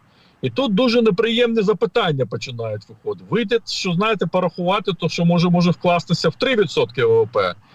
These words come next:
принаймні з гарантованою допомогою. Е, є українська армія боєздатна, яка спроможна виконувати військове завдання по забезпеченню, гарантуванню безпеки,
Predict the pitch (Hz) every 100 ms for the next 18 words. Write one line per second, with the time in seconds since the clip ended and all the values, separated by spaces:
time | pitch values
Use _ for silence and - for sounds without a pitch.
0 | - _ - 165 170 160 156 151 170 160
1 | 170 139 135 135 127 139 147 139 127 104
2 | 98 95 90 _ _ _ - 110 117 113
3 | 233 254 190 185 190 - 147 139 135 135
4 | 131 135 110 131 - 123 120 113 127 110
5 | - 139 139 131 113 - 117 - 123 117
6 | 113 113 113 113 - 120 113 110 117 98
7 | 107 101 95 98 - 117 107 110 - 113
8 | - 110 107 104 113 131 117 131 113 110
9 | 104 110 - 110 101 104 98